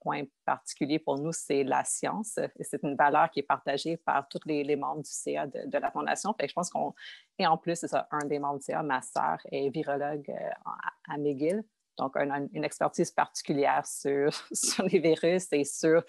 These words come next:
ce que ça pourrait dire une pandémie. Fait que je pense qu'on prenait ça très, très au sérieux, euh, vraiment du début.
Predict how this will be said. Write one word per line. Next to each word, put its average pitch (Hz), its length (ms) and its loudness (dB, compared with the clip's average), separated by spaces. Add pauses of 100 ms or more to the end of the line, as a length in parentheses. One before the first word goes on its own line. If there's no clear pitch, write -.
(220)
ce - 140 -6
que 175 100 4
ça - 160 2
pourrait 156 280 4
dire 160 260 4
une 151 100 -4
pandémie. 147 560 0
Fait 139 80 4
que - 80 -14
je - 60 -16
pense 180 180 0
qu'on 151 220 2
prenait 165 580 -2 (500)
ça 180 420 2 (200)
très, 170 240 -2
très 165 400 2
au 151 80 2
sérieux, 147 800 -2 (380)
euh, 147 420 -4 (160)
vraiment 151 560 0
du 151 220 -4
début. 165 380 -6